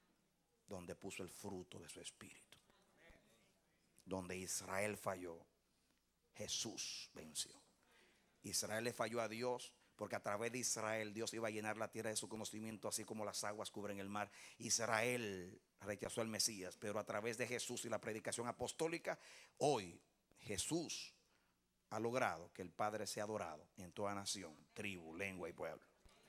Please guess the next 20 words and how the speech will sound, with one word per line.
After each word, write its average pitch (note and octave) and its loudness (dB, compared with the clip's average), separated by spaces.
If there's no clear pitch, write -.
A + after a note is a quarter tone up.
Gloria C#3+ 8
a C3 6
Dios B2+ 4
por G#2+ 2
la G#2+ 6
fidelidad G2+ 2
de G#2 -2
Yeshua, F#2 -2
el F#2+ -2
Hijo G2 0
de F2 -2
Dios. - -4
Denle A2+ 4
un B2+ 6
aplauso A#2+ 6
al A2 2
Señor. G#2+ 0
Amén. B2 8
Escucha A#3 12
ahora. A3+ 12